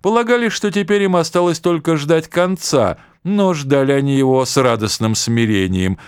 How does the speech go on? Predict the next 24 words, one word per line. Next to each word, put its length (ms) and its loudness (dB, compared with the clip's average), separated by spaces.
как 220 -2
и 60 -2
положено 640 0
добродушным, 880 -2
беззаботным, 920 -2
правоверным 760 0
католикам. 800 -6
Они 260 2
даже 280 2
успели 380 0
приготовить 580 0
себе 300 0
склеп 600 -2
посреди 520 -4
сада, 560 -2
где 340 -4
собирались 800 -2
упокоиться, 960 -4
а 140 0
теперь 300 -2
охотно 440 -2
всем 320 -4
его 440 0
демонстрировали, 1160 -2